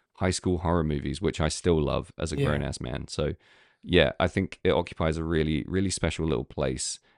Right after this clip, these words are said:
Speaker 1: in cinema's forgotten hinterland of crazy bullshit.
Speaker 2: <laughs>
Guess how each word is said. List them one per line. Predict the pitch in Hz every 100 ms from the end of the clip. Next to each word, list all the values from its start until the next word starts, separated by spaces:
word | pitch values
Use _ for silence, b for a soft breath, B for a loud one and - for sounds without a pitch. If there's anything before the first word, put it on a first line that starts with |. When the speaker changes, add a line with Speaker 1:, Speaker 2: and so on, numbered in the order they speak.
| _
Speaker 1:
in | 82 80 76 73
cinema's | - 104 104 98 -
forgotten | - 87 90 85 78
hinterland | 76 104 90 107 67 65 65 60 -
of | 71 71 - b b b b -
crazy | - 92 82
bullshit. | 71 62 - - - - _ _
Speaker 2:
<laughs> | - - - -